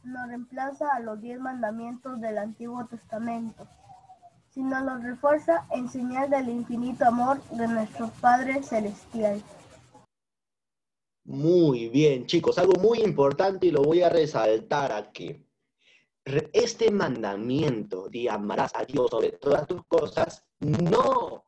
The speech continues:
Speaker 2: Ah, por si acaso lo resalto porque luego me van a decir, "Profesor, no". ¿Ya? No va a reemplazar a los diez mandamientos, no lo va a reemplazar. ¿A qué me refiero?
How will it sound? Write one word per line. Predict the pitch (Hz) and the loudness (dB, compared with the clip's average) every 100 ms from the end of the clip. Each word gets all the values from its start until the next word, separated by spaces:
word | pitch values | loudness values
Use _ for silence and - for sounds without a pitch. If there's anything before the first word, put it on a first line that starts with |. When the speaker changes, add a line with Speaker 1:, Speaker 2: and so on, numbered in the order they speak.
| _ _ _ _ _ _ | _ _ _ _ _ _
Speaker 2:
Ah, | 135 143 | -2 2
por | 139 - | 2 0
si | |
acaso | 123 160 165 180 | -2 -2 -2 0
lo | 160 | 0
resalto | 135 127 185 202 - | 0 -2 -2 -2 -2
porque | 143 135 | -4 -2
luego | 135 160 175 | 0 2 2
me | 156 | 2
van | 151 156 | 2 2
a | |
decir, | 151 147 165 | 2 2 0
"Profesor, | 160 160 _ _ - - 427 403 370 | -4 -4 _ _ -16 -2 0 0 2
no". | 427 453 370 349 _ _ _ _ _ _ _ _ _ _ _ _ _ | 4 2 2 -8 _ _ _ _ _ _ _ _ _ _ _ _ _
¿Ya? | 113 139 - - _ _ | -2 -2 -2 -10 _ _
No | - 104 101 - 196 226 151 - | -8 -6 -2 2 4 4 4 2
va | - - | 0 -2
a | |
reemplazar | - - 107 98 90 - 110 101 165 214 - _ | -2 -6 -6 -8 -8 -8 -8 -2 -2 -4 -12 _
a | 104 101 | -2 -2
los | 90 82 92 | -4 -8 -12
diez | 87 90 - 127 | -8 -6 -6 -6
mandamientos, | 127 131 147 160 180 208 220 220 175 143 117 - - | -4 -2 -2 -2 -4 -4 -4 -6 -6 -2 -2 -4 -14
no | 110 107 123 180 175 | -14 -10 0 2 2
lo | 139 113 | 2 2
va | 120 120 | 2 -2
a | 120 | -2
reemplazar. | 123 107 104 92 - - - - _ - - _ _ | -2 -2 -4 -6 -6 -8 -8 -12 _ -20 -20 _ _
¿A | 147 | -2
qué | 233 247 | 0 4
me | 233 | 6
refiero? | 196 180 147 123 104 - | 4 2 2 4 2 -4